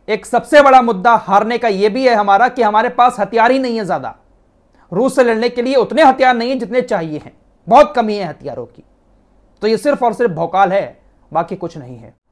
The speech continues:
दोस्तों, पिछले हफ्ते रूस के मॉस्को में जो आतंकी हमला हुआ था जिसमें बहुत सारे लोगों की मौत हो गई, उस हमले को लेकर रूस ने कहा है कि जो आतंकी हमारे यहाँ पर आए थे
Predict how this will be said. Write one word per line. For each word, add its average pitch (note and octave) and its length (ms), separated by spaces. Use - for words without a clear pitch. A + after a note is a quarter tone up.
दोस्तों, G#3+ 260
पिछले C4 340
हफ्ते B3 300
रूस A#3+ 280
के A#3+ 180
मॉस्को G3+ 420
में B3 120
जो A#3 100
आतंकी G#3+ 360
हमला G3+ 240
हुआ G#3+ 180
था A3 100
जिसमें G#3+ 280
बहुत A3+ 300
सारे A3 220
लोगों G#3 220
की G3+ 140
मौत F#3+ 240
हो F3 80
गई, C#3 200
उस G#3+ 140
हमले A3 220
को A3+ 120
लेकर G3+ 220
रूस F#3+ 180
ने F#3+ 100
कहा E3+ 200
है F#3 100
कि G3 180
जो F#3+ 120
आतंकी G#3 380
हमारे G#3+ 280
यहाँ F#3+ 220
पर F#3+ 260
आए F3+ 180
थे C3 220